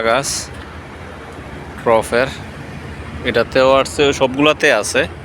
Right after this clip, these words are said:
এই যে তারপর ওই জায়গায় আরেকটা আছে জাম্বুরা,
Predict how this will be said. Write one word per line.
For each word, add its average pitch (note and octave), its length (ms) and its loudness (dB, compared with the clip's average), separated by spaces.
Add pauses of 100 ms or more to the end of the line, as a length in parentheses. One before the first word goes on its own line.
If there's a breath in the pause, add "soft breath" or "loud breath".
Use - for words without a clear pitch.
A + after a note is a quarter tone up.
(3750)
এই F#2+ 160 -4
যে A2+ 80 -4 (2250)
তারপর A2 260 -6
ওই A2+ 100 -4
জায়গায় A#2+ 240 4
আরেকটা A#2+ 300 0 (120)
আছে B2 240 0 (3000 loud breath)
জাম্বুরা, G#2+ 440 0